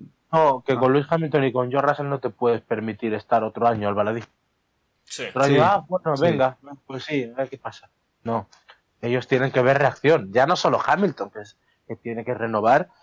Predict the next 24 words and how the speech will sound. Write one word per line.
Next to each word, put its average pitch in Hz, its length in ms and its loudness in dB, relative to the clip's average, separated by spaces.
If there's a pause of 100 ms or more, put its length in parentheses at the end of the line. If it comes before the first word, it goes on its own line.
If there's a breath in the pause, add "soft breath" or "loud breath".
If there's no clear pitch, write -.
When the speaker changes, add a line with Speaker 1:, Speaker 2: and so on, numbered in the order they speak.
(300 soft breath)
Speaker 1:
y 123 120 -8
que 123 160 2
lo 110 80 0
mismo 123 380 0
si, 104 360 -10
si, 98 380 -12
si, 85 640 -10
si - 160 -14
la 92 120 -2
cosa - 220 -2
va 104 80 2
así, 120 180 -2
pues 143 220 -2
te - 80 -12
renuevo 98 440 -14
un - 60 -18
año 117 220 -12
y 120 60 -8
te 110 100 -12
dice, 95 200 -14
"Mira, 104 200 -8
hasta - 260 -16
luego, 98 400 -12
y 90 140 -20